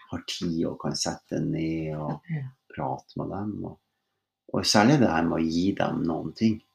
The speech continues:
Speaker 2: Mhm.
Speaker 1: Altså uten at de har bedt om det, gi dem
Speaker 2: Ja.
Speaker 1: mat eller
Speaker 2: Ja.
Speaker 1: det er to danske som vi traff, jeg og han Einar, og da hadde vi akkurat laget middag, og så hadde vi laget så mye middag,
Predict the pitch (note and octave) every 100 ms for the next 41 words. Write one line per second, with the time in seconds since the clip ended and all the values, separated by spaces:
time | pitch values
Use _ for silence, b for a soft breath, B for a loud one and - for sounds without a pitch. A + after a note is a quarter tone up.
0 | _ - D3 B2+ A2+ C#3+ G#3+ _ _ _
1 | - F2 F2+ E2+ F#2 F2 F#2 - E2 D#2+
2 | D2 D2 - D#2 D#2+ F#2+ F2 F2 E2+ E2
3 | - - - - - - - C#2+ C#2+ -
4 | - G3 E3+ D#3 _ _ - F2+ - F#2
5 | E2+ F2 F2 D#2+ - - E2 E2 - _
6 | _ _ _ _ _ _ _ _ - -
7 | D#2 D#2 - D#2 - - D2+ D2 D2 -
8 | - _ _ _ _ _ _ _ _ _
9 | _ - E2+ E2+ F2 D#2 D#2 D#2+ E2 E2
10 | E2+ F2 F2 E2+ F2 F2 E2+ E2+ D#2+ D#2+
11 | - F2 E2 D#2+ E2 F2+ - G2+ E2+ -
12 | F#2+ G2+ G#2 G2+ F#2+ - G2 G2+ A#2 G#2
13 | D#2+ D#2 D#2+ C3 D3+